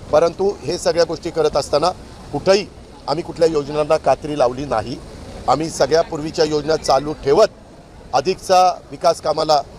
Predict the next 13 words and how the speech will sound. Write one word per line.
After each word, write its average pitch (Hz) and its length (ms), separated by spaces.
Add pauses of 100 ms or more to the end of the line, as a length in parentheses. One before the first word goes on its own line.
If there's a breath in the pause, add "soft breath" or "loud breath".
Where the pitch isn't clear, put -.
(140)
इन्फ्रास्ट्रक्चरला 151 760 (360)
निधी 151 200
देण्याचं 151 360
काम 143 260 (360)
हे 147 60
केलेलं 160 380
आहे, 120 100 (360)
हे 156 120
या 156 100
अर्थसंकल्पामध्ये 143 960 (300)
आपल्याला 147 320
सगळ्यांना 139 420
जाणवेल. 135 500